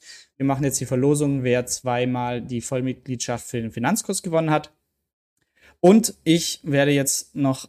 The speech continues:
ein bisschen arbeiten und morgen geht's weiter nach Bali. Freue ich mich auch schon sehr drauf. Ähm, in diesem Sinne,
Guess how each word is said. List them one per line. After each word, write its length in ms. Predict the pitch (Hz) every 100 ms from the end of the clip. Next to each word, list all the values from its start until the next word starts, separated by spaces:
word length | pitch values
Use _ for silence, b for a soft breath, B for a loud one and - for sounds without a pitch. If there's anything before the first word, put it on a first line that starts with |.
| -
ein 300 | 131 127 123
bisschen 540 | 131 - - 127 113
arbeiten 640 | 135 180 180 170 175 170 160
und 460 | - 135 131 -
morgen 300 | 131 131 131
geht's 260 | 127 120 117
weiter 420 | 113 117 131 113
nach 260 | 120 117 -
Bali. 500 | 113 131 160 165 160 B B B -
Freue 120 | 123
ich 40 |
mich 140 | 127 117
auch 80 |
schon 160 | 127 131
sehr 160 | 127 123
drauf. 400 | 123 120 120 -
Ähm, 280 | 117 107 104
in 120 | 147
diesem 220 | 160 165
Sinne, 400 | 151 165 170 170